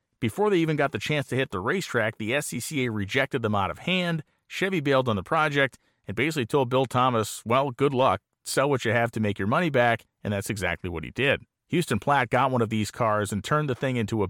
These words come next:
beastly straight axle match basher that would hang with the best in the world. Unlike some of his contemporaries, instead of a blower, Platt went with fuel injection and really got it tuned up right.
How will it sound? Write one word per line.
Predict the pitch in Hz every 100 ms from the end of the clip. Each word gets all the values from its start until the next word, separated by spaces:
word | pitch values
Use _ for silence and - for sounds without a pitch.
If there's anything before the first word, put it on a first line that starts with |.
| -
beastly | 131 131 - 117
straight | - 127 123
axle | 120 107 - 95
match | 104 113 -
basher | 117 107 107 117
that | 104 90
would | 90
hang | - 113 113
with | 104
the | 95
best | - 98 98 107
in | 95
the |
world. | 95 87 80 78 - -
Unlike | 104 135 120 -
some | 131
of | 123 113
his | 104
contemporaries, | 117 101 156 180 156 139 139 123
instead | 113 - 156
of | 123
a |
blower, | 101 117 147 180 185 185 - _ _ -
Platt | 120 151 170
went | 143 147
with | 131
fuel | - 160 156 135
injection | 110 113 107 - 113 113
and | 110 95 123
really | 147 117
got | 120 110
it | 101
tuned | 123 110 98
up | 87
right. | 107 123 90